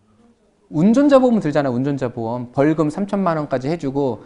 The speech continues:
사망 시 오천만 원까지 해주고, 그렇죠? 근데 좀 운전자 보험이, 이제 보험이 발달하니까 좀 인간미는 없어져요. 요즘은 가해자가 피해자 거의 안 찾아와요. 거의 안 찾아와.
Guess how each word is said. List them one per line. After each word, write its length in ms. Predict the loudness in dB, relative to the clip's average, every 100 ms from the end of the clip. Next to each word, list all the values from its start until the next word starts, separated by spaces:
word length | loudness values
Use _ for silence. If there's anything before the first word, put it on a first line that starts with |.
| -8
사망 380 | 0 0 2
시 80 | 0
오천만 380 | -2 -2 -2 -2
원까지 300 | -2 -2 -2
해주고, 500 | -4 -4 -2 -2 -2
그렇죠? 720 | -6 -4 0 2 0 -2 -20 _ -20 -20 -20 -20 -10
근데 240 | 0 0
좀 160 | 0 -6 -4
운전자 420 | -2 2 2 2
보험이, 560 | 2 2 0 0 -2 -4
이제 240 | -2 -2
보험이 360 | 4 6 6 4
발달하니까 600 | 2 2 2 2 0 -6
좀 140 | -4
인간미는 480 | -2 2 2 0 -4
없어져요. 420 | -4 -6 -6 -6
요즘은 400 | -4 -2 -2 -2 -4 -16 -20 _
가해자가 600 | -4 2 2 2 -2 -4
피해자 420 | -4 -4 -2 -6 -4
거의 240 | 0 2
안 100 | 0
찾아와요. 420 | -4 -8 -8 -10 -14 _ _ _ _ _ _ _
거의 160 | -4 -4
안 120 | -4
찾아와. 320 | -10 -16 -18